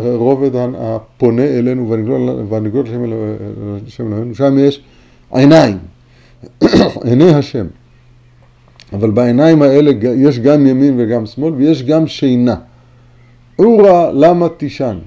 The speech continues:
ויקץ כישן השם. אלוהיהם של אלו ישן." שם יש, הבחינה הזאת קיימת בהנהגה שלמטה. כביכול הקדוש ברוך הוא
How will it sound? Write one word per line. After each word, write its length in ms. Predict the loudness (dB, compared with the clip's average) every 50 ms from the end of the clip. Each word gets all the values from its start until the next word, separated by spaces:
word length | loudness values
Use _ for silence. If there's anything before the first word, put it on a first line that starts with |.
| -20 _ _ _
ויקץ 960 | 0 4 6 8 6 6 4 0 0 2 2 2 0 -4 -14 -20 -20 -20 -20 _
כישן 680 | -2 2 2 2 2 0 -2 0 0 2 2 2 0 -4 -6
השם. 300 | -8 -10 -10 -12 -14 -14 -16 -18 _ _ _ _ _ _ _ _ _ _ _ _ _ _ _ _ _ 2
אלוהיהם 540 | 4 4 4 4 2 0 0 0 0 0 0
של 180 | -2 -2 0
אלו 340 | 2 0 2 2 0 -2 -2
ישן." 380 | -2 -4 -4 -4 -6 -6 -6 -6 -10 -16 _
שם 280 | -10 -4 -2 -2 0 0
יש, 180 | 0 -2 -2 -6 -16 -20 -18 -18 -12 -4 -4
הבחינה 420 | -4 -4 -4 -4 -4 0 0 0
הזאת 300 | 0 0 0 -2 -2 -4 -12 _ _ _ _ _ _ _ _ _
קיימת 580 | 2 4 6 6 6 6 6 6 4 2 0
בהנהגה 580 | 0 -2 -2 0 0 -2 -4 -2 0 0 0 0
שלמטה. 580 | 0 -2 -2 -2 2 2 2 0 0 -6 -16 -18 -18 _ _ _ _ _ _ _ _ _ _ _ _ _ _ -20 _ _ _ _ _
כביכול 420 | _ -8 -4 -4 -4 0 0 0 0
הקדוש 260 | 0 -2 -6 -6 -4
ברוך 220 | -4 -4 -6 -4
הוא 260 | -4 -4 -4 -4 -6